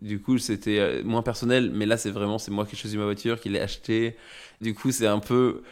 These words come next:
ma première propriété, tu vois, genre, euh, c'est ça que ça me, ça m'évoque, une voiture, c'est genre, euh, le premier truc dont tu peux devenir propriétaire, un peu gros, tu vois, genre un peu massif et qui va vraiment avoir un impact sur ta vie.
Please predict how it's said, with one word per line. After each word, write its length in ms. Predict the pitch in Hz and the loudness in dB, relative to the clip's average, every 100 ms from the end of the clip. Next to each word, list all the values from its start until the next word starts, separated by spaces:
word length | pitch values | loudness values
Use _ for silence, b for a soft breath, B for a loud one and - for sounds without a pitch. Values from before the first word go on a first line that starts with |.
| B - | B 0
ma 120 | 104 | 0
première 420 | - 123 117 113 - - - _ | 4 4 4 2 -4 -20 -20 _
propriété, 720 | - 127 - 123 113 104 120 | -4 -4 -2 0 0 2 0
tu 80 | 117 | 0
vois, 120 | 107 | -2
genre, 180 | 104 101 | 0 2
euh, 600 | 101 98 95 - 76 62 110 | 2 2 0 -2 -4 -4 -6
c'est 120 | 104 | -4
ça 140 | 123 | -2
que 60 | 113 | 0
ça 120 | 110 | 0
me, 200 | 101 98 | 0 0
ça 120 | 98 | 0
m'évoque, 320 | 104 104 113 110 | 0 2 2 2
une 80 | |
voiture, 300 | 101 101 110 | 0 0 -2
c'est 220 | 101 101 92 | -2 -4 -2
genre, 240 | 104 101 | 0 0
euh, 100 | 95 B B B - | 0 B B B -6
le 120 | 110 | -2
premier 160 | 110 | 0
truc 140 | 113 120 | -2 -4
dont 100 | 104 | -6
tu 80 | 107 | -6
peux 140 | 107 | -4
devenir 240 | 104 107 | -2 -2
propriétaire, 880 | 107 110 - 113 107 113 113 110 - - | -2 -6 -4 -4 0 0 0 -2 -14 -14
un 200 | 107 104 | -8 -8
peu 300 | 98 101 104 - | -6 -6 -6 -10
gros, 480 | 107 101 104 110 127 - | -10 -4 0 -2 -4 -10
tu 80 | |
vois, 120 | 104 104 | -6 -2
genre 240 | 104 98 | -2 -2
un 80 | 98 | -4
peu 100 | 104 | -4
massif 600 | 104 104 - - 117 113 | -2 -2 -4 -4 -6 -6
et 80 | 104 | -10
qui 180 | - 98 | -10 -8
va 140 | 95 | -6
vraiment 440 | 95 104 107 110 B B B | -4 -2 -2 -4 B B B
avoir 160 | - 101 | -4 -2
un 100 | 101 | 0
impact 520 | 104 110 110 - - B B - | 0 0 -2 -4 -18 B B -18
sur 160 | - | -8
ta 120 | 107 101 | -4 -2
vie. 200 | 107 | -4